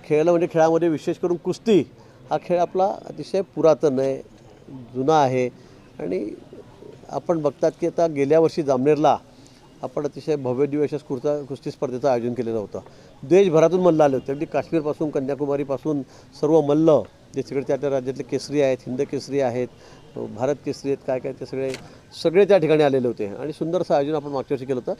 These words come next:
पण यापेक्षा यावर्षी अतिशय मोठं आयोजन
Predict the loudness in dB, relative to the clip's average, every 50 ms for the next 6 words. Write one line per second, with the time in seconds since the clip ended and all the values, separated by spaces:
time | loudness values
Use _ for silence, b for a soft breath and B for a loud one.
0 | B B B B -6 0 2 4 4 4 2 0 -4 -2 0 4 6 6 8 8
1 | 6 4 2 0 0 0 -2 B B B B B B B -12 -10 -8 -8 -8 0
2 | 2 2 4 4 2 0 2 4 6 6 6 6 6 6 4 2